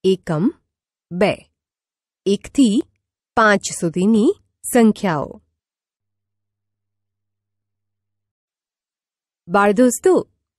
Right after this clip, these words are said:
સૌ મજામાં છો ને? આપણે આગળના એકમમાં અંદર, બહાર, નાનું, મોટું, ઉપર,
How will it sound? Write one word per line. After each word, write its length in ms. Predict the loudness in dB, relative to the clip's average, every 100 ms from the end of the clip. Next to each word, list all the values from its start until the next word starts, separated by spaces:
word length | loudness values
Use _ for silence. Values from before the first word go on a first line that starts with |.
| _ _ -2
સૌ 160 | 2 4
મજામાં 560 | 4 4 2 4 2
છો 260 | 2 2 4
ને? 380 | 4 4 4 0 _ _ _ _ _ _ _
આપણે 680 | -8 -6 0 2 4 2 -4 _ _ _ _ -2
આગળના 580 | 0 0 0 0 -4 -4
એકમમાં 920 | -2 -2 -2 -4 -2 -4 -6 -4 -4 -4 _ _ _ -2
અંદર, 540 | 2 2 4 2 0 -8 _ -6
બહાર, 680 | -2 -2 -2 -2 -2 -4 -10 _ _ _ _ _ _ 0
નાનું, 680 | 2 4 4 4 2 -2 -8 _ -2
મોટું, 600 | 2 2 0 -4 -4 -10 _ _ _ _ _ _ _ -4
ઉપર, 600 | -4 -2 2 2 2